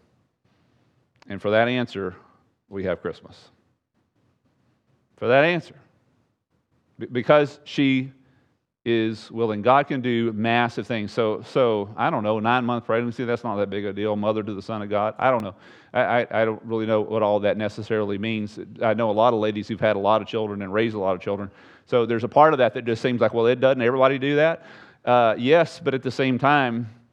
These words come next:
because it was God's will, look what God has done. Look what God has brought through us, through her. The body, uh,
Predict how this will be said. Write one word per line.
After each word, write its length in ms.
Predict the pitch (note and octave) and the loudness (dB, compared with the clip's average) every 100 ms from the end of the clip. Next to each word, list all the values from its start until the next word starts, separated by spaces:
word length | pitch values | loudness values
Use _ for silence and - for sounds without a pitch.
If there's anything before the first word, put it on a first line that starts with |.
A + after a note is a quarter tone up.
| _ | _
because 480 | - A#2+ B2+ A2+ - | -4 2 2 0 -6
it 80 | B2 | -6
was 240 | A2+ G#2+ | -4 -4
God's 260 | G2 G#2+ G2+ | 0 0 0
will, 400 | A2 C3 G2+ G2 - _ _ _ - | 0 2 2 -2 -12 _ _ _ -14
look 140 | A2+ | -10
what 100 | B2+ | -4
God 160 | A#2 A#2 | 0 0
has 120 | G#2 | -2
done. 180 | G#2 F#2 _ _ _ _ _ _ _ _ _ _ _ - | -8 -8 _ _ _ _ _ _ _ _ _ _ _ -14
Look 160 | A2 | -10
what 100 | B2+ | -6
God 160 | A2 A2+ | 0 0
has 120 | G#2+ | 0
brought 380 | F2 G#2 F2+ - - _ _ _ _ _ | -2 -2 -2 -4 -20 _ _ _ _ _
through 200 | A2+ A2+ | -4 2
us, 220 | A#2+ A2 | 2 2
through 180 | - G#2+ | -4 -4
her. 260 | G2 B2 F#2 | 0 0 0
The 180 | E2+ F#2 | -4 -8
body, 640 | - G#2+ G#2 A#2+ A#2+ F#2+ _ _ _ _ _ _ - | -8 0 4 4 0 -6 _ _ _ _ _ _ -12
uh, 220 | G2 G2+ | -4 -4